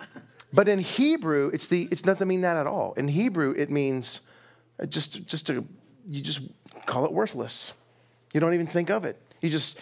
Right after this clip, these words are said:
there he is. You just kinda step over him like that homeless guy down in Saint Louis, whatever. Uh,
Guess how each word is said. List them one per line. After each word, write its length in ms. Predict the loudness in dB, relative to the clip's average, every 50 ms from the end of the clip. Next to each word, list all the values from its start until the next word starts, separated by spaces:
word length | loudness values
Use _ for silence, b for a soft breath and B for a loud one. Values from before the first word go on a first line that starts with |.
| B B B
there 220 | 4 6 6 6
he 120 | 4 4 4
is. 280 | 4 4 4 2 -2
You 60 | -6
just 160 | -6 -6 -4 -4
kinda 200 | -2 -2 -2 -2
step 300 | 0 0 0 0 2 2
over 240 | 0 2 2 2
him 140 | 2 2 2
like 160 | 2 0 2
that 140 | 2 0 2
homeless 340 | 2 0 0 0 0 0 0
guy 220 | 0 2 2 2
down 280 | 2 2 2 2 0 -2 -6 B B B
in 80 | B -2
Saint 280 | 0 2 0 0 0 2
Louis, 340 | 2 2 2 2 0 -4 -8 B B B
whatever. 440 | B 2 2 2 2 0 -4 -6 -8 -8 -10
Uh, 60 | -10